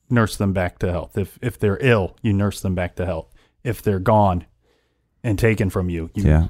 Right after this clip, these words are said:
Speaker 1: you're, you're helpless. You, there's
Speaker 2: Yeah.
Speaker 1: nothing you can do. Uh, you feel like there's nothing you can do in the situation.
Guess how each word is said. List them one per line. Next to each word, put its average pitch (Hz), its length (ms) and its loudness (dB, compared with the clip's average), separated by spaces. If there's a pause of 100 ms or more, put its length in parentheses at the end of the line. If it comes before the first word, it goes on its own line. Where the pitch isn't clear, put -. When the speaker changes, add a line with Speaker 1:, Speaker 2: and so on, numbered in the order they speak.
Speaker 1:
you're, 98 280 -2
you're 110 140 4
helpless. 95 500 -2
You, 98 160 0
there's 92 240 2
Speaker 2:
Yeah. 113 40 4
Speaker 1:
nothing 101 300 0
you 95 100 0
can 92 180 -4
do. 92 340 -2 (420)
Uh, 87 180 -4
you 98 160 -2
feel 170 360 6
like 95 200 0
there's 90 220 -6
nothing 92 320 -2
you 87 100 -4
can 92 140 -4
do 87 160 -2
in 85 80 -4
the 85 80 -4
situation. - 720 -10